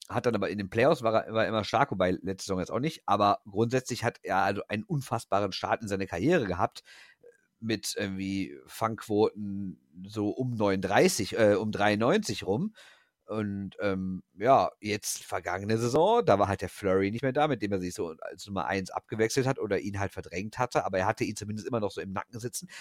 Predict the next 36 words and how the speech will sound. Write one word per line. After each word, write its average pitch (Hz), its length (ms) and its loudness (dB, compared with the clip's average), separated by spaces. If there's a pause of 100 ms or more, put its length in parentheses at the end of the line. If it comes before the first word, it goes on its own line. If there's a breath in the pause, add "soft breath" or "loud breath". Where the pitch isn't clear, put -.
Vergangene 117 460 4
Saison 151 240 4
war 117 120 10
er 104 100 6
erstmals 117 340 0
die 104 160 -16
ganz 139 340 2
klare 117 380 4
Nummer 98 280 0
eins 98 360 -2 (260 loud breath)
und 95 160 -12
da 87 140 -4
waren 95 120 -10
die 90 140 -10
Werte 107 240 0
aber 113 140 4
nicht 170 160 -2
mehr 233 80 4
so 113 100 0
berauschend, 85 460 -4
ne? 104 40 -6
Fast - 480 -2
drei 107 200 6
Gegentore, 131 580 0
zwei 117 220 2
Komma 104 160 0
neun 92 260 0
zwei, 107 380 0 (360 loud breath)
nur 123 380 2
neunzig 117 600 2
Komma 120 240 2
sieben 120 260 -4
Prozent 104 400 -4
gehalten. 143 420 0 (560)
Was, 131 240 2
also, 127 300 -2